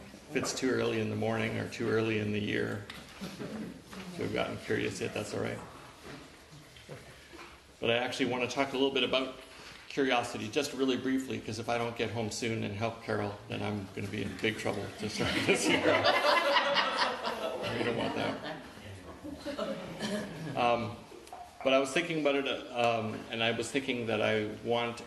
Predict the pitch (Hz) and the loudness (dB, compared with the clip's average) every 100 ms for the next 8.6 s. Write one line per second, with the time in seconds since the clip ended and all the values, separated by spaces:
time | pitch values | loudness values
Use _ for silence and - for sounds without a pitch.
0 | - 107 107 104 104 107 110 107 113 110 | -4 -2 -2 -4 -2 2 2 4 2 2
1 | 110 123 127 127 113 - 117 107 107 107 | 0 0 0 -2 -4 -4 0 0 2 2
2 | 113 110 110 - 113 107 107 104 - - | 2 0 -2 -4 -2 -2 -2 -4 -10 -20
3 | - - - - 120 120 110 113 110 113 | -20 -20 -10 -2 0 0 0 0 2 2
4 | 139 127 113 110 110 107 - - - - | 2 2 2 2 0 -4 -10 -20 -20 -20
5 | - - - 104 - - 123 117 110 104 | -20 -12 -4 -4 -4 0 2 4 2 0
6 | - 110 110 107 - - - - - 107 | -2 -2 -2 -6 -10 -20 -14 -12 -6 0
7 | 110 110 120 113 113 107 104 104 110 110 | 0 0 0 -2 -2 -2 -2 -2 -2 -2
8 | - 110 104 92 104 - | -4 -2 -2 -2 -4 -6